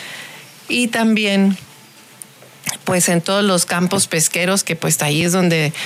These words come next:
las personas viven también, y precisamente por vivir a, a la distancia y en la zona del silencio, pues, se pierden, se pierden el hecho de que se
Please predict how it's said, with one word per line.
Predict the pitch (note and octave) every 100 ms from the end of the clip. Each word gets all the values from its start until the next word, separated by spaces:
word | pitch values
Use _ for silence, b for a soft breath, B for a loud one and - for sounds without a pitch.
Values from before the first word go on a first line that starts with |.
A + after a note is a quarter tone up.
| B B - -
las | D#3+ D#3
personas | D#3+ D#3+ E3 E3 E3+
viven | E3+ F3+ F3 F3
también, | F#3+ F#3+ G3 G#3 A3+ A3+
y | F#3+ F3 F3 E3+ - -
precisamente | F3 F3 G3+ G3+ G3 G3+ G3 G3+
por | F3 E3+
vivir | E3+ F#3 F#3
a, | F#3 F#3+ F3 - -
a | F3
la | F3
distancia | F3 F3+ - F#3 F#3 F#3+ F#3 F3+ B B B B -
y | G3
en | F3+
la | E3+
zona | F3+ F3+
del | F#3+ F3+
silencio, | A3+ A3 G3 G3+ G3
pues, | E3
se | E3
pierden, | D#3+ E3+ D#3+ E3 D#3+ D#3+ B B B B -
se | - G3+
pierden | - A3+ A3 G#3 G3 F#3 E3+ E3+ B B B -
el | F3 E3+ -
hecho | F3+ E3 A3
de | F3
que | D#3+
se | D#3+ D#3